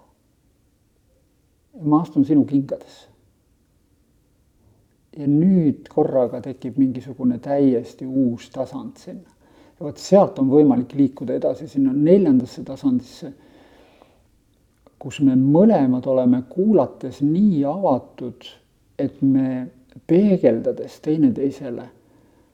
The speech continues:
ümber sõnastades, loome täiesti uue reaalsuse.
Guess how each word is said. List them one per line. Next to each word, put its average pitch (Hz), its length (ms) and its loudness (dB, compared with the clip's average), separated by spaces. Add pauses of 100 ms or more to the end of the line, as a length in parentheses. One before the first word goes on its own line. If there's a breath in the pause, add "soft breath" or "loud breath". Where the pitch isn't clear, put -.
(340 soft breath)
ümber 165 380 2
sõnastades, - 920 -6 (1200)
loome 139 440 2 (100)
täiesti 143 540 -12
uue 135 220 -2
reaalsuse. 127 540 -16